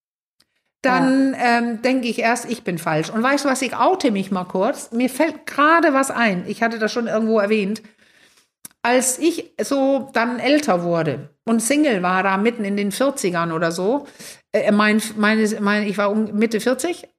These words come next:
Speaker 1: ähm, t-, traf ich ja Männer, ich war davor lange in einer Bezie-, also in der Ehe.
Speaker 2: Mhm.
Speaker 1: Und das heißt, ich schlief nie mit einem Mann in dem Alter, wo eventuell die Andropause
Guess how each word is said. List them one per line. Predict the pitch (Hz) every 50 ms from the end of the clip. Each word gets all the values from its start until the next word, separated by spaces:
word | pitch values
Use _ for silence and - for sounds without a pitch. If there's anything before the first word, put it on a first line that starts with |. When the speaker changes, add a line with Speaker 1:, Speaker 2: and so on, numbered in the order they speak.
| _ -
Speaker 1:
ähm, | 214 240 233 240 233 240 233 - _
t-, | - - - -
traf | - - 247 254 294 320 320 -
ich | 320 330 330 -
ja | 262 240
Männer, | 240 247 285 349 330 226 185 208 247 294 285
ich | 247 -
war | 262 240
davor | 226 220 - 262 247 240
lange | 240 214 196 190 190 190 202 226 247 240 202 160 147
in | 147 151
einer | - 147 156 156 151
Bezie-, | 143 151 151 - 175 - 170
also | 175 190 202
in | - 202 202
der | 190 175 175
Ehe. | 220 247 226 151 110 107 - - _ _ _ _ _ _ _ _ _ _ _ _ _ _ _ _ _ _ _ _ _
Speaker 2:
Mhm. | - 196 190 196 190 208 254 - _ -
Speaker 1:
Und | - 240 240
das | 240 233 233 - -
heißt, | 359 359 247 220 - -
ich | 269 - - -
schlief | - 294 339 381 415 403 - 392
nie | 370 339 330 320
mit | 302 285 269 254
einem | 208 214 214 214
Mann | 220 220 220 220
in | 202 196
dem | 185 196 202 196 196 175
Alter, | 175 190 190 190 196 180 170
wo | 190 196 220
eventuell | - 220 196 196 190 202 202 202 - 208 - 185 185 180 170 160 160 - - - - - -
die | 196 202 214 208 208 - - -
Andropause | 208 214 226 240 220 214 185 175 - 190 190 180 180 180 180 180 180 180 175 175 175